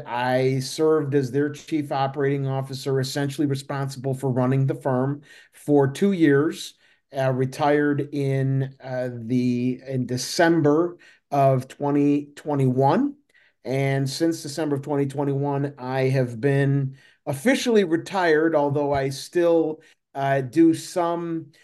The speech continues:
uh, work in the legal field. Donahue Brown hires me every fall to recruit their, uh, their next summer class, their next class of, uh, summer associates. And then in the winter, uh,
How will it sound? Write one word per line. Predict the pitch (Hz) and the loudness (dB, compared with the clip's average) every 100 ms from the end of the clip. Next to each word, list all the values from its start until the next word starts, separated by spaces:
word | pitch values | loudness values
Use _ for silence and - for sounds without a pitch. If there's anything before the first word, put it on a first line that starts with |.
| _ _ - | _ _ -2
uh, | 135 135 131 | 2 4 4
work | 135 127 170 175 - - | 2 4 4 4 -4 -6
in | 180 156 | -4 0
the | 143 | 4
legal | 160 165 156 | 6 6 4
field. | 139 160 156 151 | 0 0 2 0
Donahue | 127 143 151 135 139 | -2 -2 -4 -4 -4
Brown | 135 139 143 135 | -2 -2 -2 -4
hires | 135 147 147 123 | -4 -2 -2 -4
me | 131 131 131 | -2 -2 -2
every | 139 135 127 131 | -4 -8 -4 -6
fall | 127 147 147 143 143 139 - - _ | -6 -2 2 2 0 -2 -10 -20 _
to | 165 | 4
recruit | 151 147 - 170 165 | 4 2 2 2 2
their, | 143 139 135 135 135 - _ _ - | 2 2 2 0 -2 -8 _ _ -8
uh, | 131 127 - | -6 -6 -8
their | 135 135 135 | -2 2 4
next | 143 147 156 - - | 4 4 0 -10 -10
summer | - 170 165 165 | -2 2 2 0
class, | 170 156 165 185 | 2 2 2 -2
their | - 131 | -4 0
next | 139 143 139 | 0 0 -4
class | - 147 139 139 | -4 -2 -2 -4
of, | 139 127 - | -8 -8 -6
uh, | 131 | -4
summer | 135 156 143 135 | -2 0 2 2
associates. | 131 156 160 160 170 165 - - - - | 2 2 2 2 0 -2 -14 -20 -20 -2
And | 156 156 | 0 4
then | 156 156 | 4 4
in | 151 | 4
the | 147 | 4
winter, | 135 131 175 - 165 160 160 - _ _ - | 4 4 2 2 2 2 0 -8 _ _ -6
uh, | 139 135 131 | -4 -2 -2